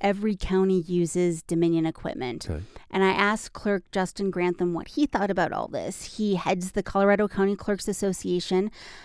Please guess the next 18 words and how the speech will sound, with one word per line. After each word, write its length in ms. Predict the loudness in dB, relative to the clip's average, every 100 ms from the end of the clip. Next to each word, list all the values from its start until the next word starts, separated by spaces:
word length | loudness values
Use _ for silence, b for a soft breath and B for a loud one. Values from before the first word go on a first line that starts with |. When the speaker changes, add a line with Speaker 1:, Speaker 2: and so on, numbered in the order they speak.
| B
Speaker 1:
He's 300 | -4 2 4
a 80 | 4
Republican 560 | 4 2 4 4 2 0
clerk 380 | 4 4 4
and 160 | 2 2
lives 240 | 2 0
in 140 | -2 -4
Fremont 540 | -2 6 8 8 2
County, 440 | -4 -6 -4 -4 -2
which 200 | -4 -2
is 200 | -2 -2
a 80 |
very 360 | -4 0 2 2
red 280 | 2 -2 -2
part 240 | -4 -4
of 100 | -4
the 80 | -6
state. 460 | -6 -2 -2 -2